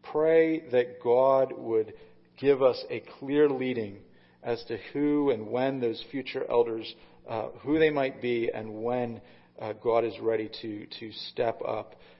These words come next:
people into those roles. What we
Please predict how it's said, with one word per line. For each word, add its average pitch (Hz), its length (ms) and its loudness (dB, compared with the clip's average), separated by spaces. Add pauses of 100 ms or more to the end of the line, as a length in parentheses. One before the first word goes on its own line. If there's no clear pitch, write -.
(160)
people 113 420 -8
into 120 260 -10
those 110 300 -4
roles. 107 420 -4 (460)
What 143 280 2
we 131 160 -4